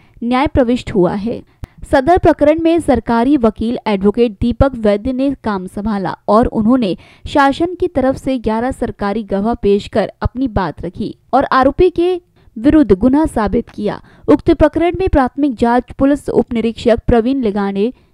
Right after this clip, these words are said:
और मुख्य जांच अधिकारी सह पुलिस निरीक्षक विजय नाइक ने की और जांच पूरी करके मामला न्यायालय में दाखिल किया।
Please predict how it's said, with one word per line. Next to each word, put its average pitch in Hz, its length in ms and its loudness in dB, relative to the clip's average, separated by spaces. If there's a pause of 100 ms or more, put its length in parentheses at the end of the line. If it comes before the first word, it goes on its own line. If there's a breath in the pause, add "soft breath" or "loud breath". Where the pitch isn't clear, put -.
(280 soft breath)
और 285 120 2
मुख्य 349 300 2
जांच 254 260 4
अधिकारी 247 640 0 (320)
सह 311 240 2
पुलिस 311 380 2
निरीक्षक 262 440 2
विजय 233 300 0
नाइक 202 320 -4
ने 247 120 -4
की 233 320 -4
और 214 140 4
जांच 214 300 0
पूरी 226 340 -2
करके 240 440 -4 (320 soft breath)
मामला 262 320 0
न्यायालय 247 440 -2
में 240 260 -4
दाखिल 196 360 -4
किया। 196 300 -6